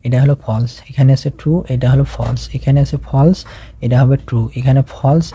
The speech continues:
এটা হবে ট্রু। এরপর আমরা যদি পি সত্যায়ন কিউ, পি সত্যায়ন কিউ, নাকরণ পি, এই দুইটারে আমরা এখন যদি যোজন করি, তাহলে আমরা কি পাবো? তাহলে আমাদের, আমরা যোজন উক্তির, আহ, সত্যটা ছক হতে জানি, যদি আমাদের দুইটাই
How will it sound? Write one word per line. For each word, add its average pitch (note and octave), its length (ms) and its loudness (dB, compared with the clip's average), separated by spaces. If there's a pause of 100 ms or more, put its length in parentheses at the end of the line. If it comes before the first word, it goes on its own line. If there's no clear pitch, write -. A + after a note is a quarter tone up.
এটা B2 200 -2
হবে C3+ 160 4 (320)
ট্রু। G#2+ 120 -6 (340)
এরপর A#2+ 240 0 (480)
আমরা C3 240 4
যদি D3+ 220 2 (160)
পি D3+ 200 2
সত্যায়ন D3 580 0
কিউ, C3 380 2 (220)
পি C#3+ 180 2
সত্যায়ন C#3+ 520 0
কিউ, C#3 360 2 (360)
নাকরণ A#2+ 560 6
পি, A#2 260 -2 (100)
এই C#3 160 2
দুইটারে C#3 520 2
আমরা B2 200 4
এখন B2+ 240 0
যদি C#3 220 4
যোজন B2+ 400 4
করি, C3+ 340 2 (300)
তাহলে B2+ 240 2
আমরা C3 180 4
কি B2+ 180 -4
পাবো? A2 280 -2 (300)
তাহলে C3 200 4
আমাদের, C3+ 340 4
আমরা C3+ 300 2
যোজন C3 400 2
উক্তির, D3+ 340 0
আহ, - 440 -6
সত্যটা C3+ 500 -2
ছক C#3 320 -2
হতে C#3+ 220 -4
জানি, C3 260 2
যদি C3 280 2
আমাদের C#3+ 380 2
দুইটাই B2+ 420 2